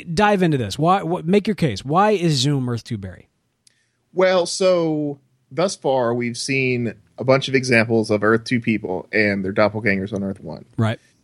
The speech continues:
Speaker 2: Uh, the most recent one being Doctor Light, where Linda Park, who's just, you know,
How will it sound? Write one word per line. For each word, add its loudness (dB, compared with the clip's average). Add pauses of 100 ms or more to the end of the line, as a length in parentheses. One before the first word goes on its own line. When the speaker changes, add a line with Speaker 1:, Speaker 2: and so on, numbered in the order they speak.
(160)
Speaker 2:
Uh, 4
the 0
most 2
recent 2
one 2
being 0
Doctor 0
Light, -2
where 0 (400)
Linda 0
Park, 2
who's -4
just, -6
you -6
know, -4